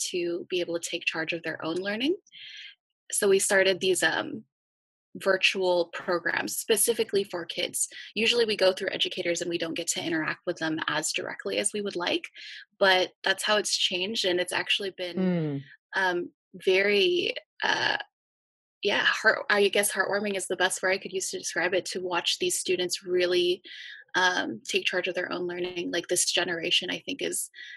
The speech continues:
Speaker 1: is, uh, phenomenal. Um,
Speaker 2: And, you know, you think about it, I can't imagine growing up being, you know, a, a,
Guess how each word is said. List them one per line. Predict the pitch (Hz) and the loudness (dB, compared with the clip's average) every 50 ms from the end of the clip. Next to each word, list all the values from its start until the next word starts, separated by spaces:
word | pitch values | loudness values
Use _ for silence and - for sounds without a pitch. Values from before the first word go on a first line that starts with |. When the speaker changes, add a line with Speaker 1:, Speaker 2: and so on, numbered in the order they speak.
| - _ - | -10 _ 0
Speaker 1:
is, | 180 175 175 175 180 - | 2 4 4 2 0 -2
uh, | - - - - - 69 - - - _ _ _ _ _ _ - | -4 -4 -2 -2 -2 -2 -4 -4 -8 _ _ _ _ _ _ -4
phenomenal. | - - - - - - - - - - - - _ - - - _ - - | -4 -4 -2 -2 -4 -4 -4 -6 -6 -10 -10 -12 _ -20 -20 -20 _ -4 -2
Um, | 98 - - - - - - - - - | 0 0 0 0 -2 -4 -6 -6 2 6
Speaker 2:
And, | 208 208 | 8 10
you | 214 | 10
know, | 214 208 | 10 10
you | 202 190 196 | 10 8 8
think | 185 - 226 214 185 | 8 6 4 4 4
about | 170 160 147 139 135 135 | 4 2 2 0 0 -2
it, | - - _ _ - | -2 -6 _ _ -2
I | 165 | -2
can't | 156 - - - 180 180 175 170 165 | -2 -2 -2 0 2 2 4 2 2
imagine | 156 151 151 139 135 143 127 120 123 127 123 - - _ - - | 2 0 0 0 0 0 -2 -2 -2 -4 -4 -4 -6 _ -4 -2
growing | 156 160 147 151 151 156 160 160 156 | 0 2 2 2 2 2 2 2 2
up | 139 139 139 135 - _ - - | 0 0 0 -2 -4 _ -10 -4
being, | - 156 139 131 127 131 127 127 131 - | -2 0 0 0 0 0 0 0 0 0
you | 151 139 | -2 -2
know, | 135 131 127 127 | -4 -4 -4 -6
a, | 127 127 127 - - - | -6 -6 -6 -6 -4 -4
a, | - 127 123 123 127 | -4 -4 -6 -8 -10